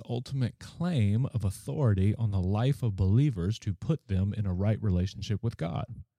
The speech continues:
So that means that we're no longer under the law, meaning it's not the un-, ultimate authority, but the law has now, is now filtered through the gospel,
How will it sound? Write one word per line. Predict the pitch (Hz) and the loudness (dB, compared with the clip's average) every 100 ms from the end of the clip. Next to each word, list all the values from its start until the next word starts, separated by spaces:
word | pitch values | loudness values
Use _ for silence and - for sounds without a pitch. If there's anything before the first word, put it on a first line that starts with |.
| _ _ _ _ _ | _ _ _ _ _
So | 156 | 2
that | 190 | 4
means | 160 127 | 6 6
that | 110 | 6
we're | 104 | 6
no | 117 | 6
longer | 120 113 104 95 - | 6 6 4 0 -2
under | 120 180 208 147 | 0 2 6 6
the | 95 87 | 8 4
law, | 82 76 71 92 151 - _ | 2 0 -2 -2 -2 -4 _
meaning | 113 117 104 | 4 6 6
it's | 117 135 | 4 2
not | 135 113 104 | 2 0 2
the | 98 | 0
un-, | 90 117 110 - | 2 0 0 0
ultimate | 104 113 110 95 | 2 2 0 0
authority, | 82 - 165 143 73 90 127 - _ _ _ _ _ _ | -2 -4 0 2 2 2 0 -4 _ _ _ _ _ _
but | 107 | 2
the | 107 | 4
law | 107 127 135 | 6 6 6
has | 117 123 117 - | 6 4 2 -10
now, | 117 113 113 117 117 - | -4 0 2 4 2 2
is | 107 | 4
now | 104 95 | 4 0
filtered | - - 151 - 101 104 | -4 -2 -2 0 0 0
through | - 85 87 | -2 -2 0
the | 95 120 | 0 2
gospel, | 143 165 - - | 2 2 -2 -14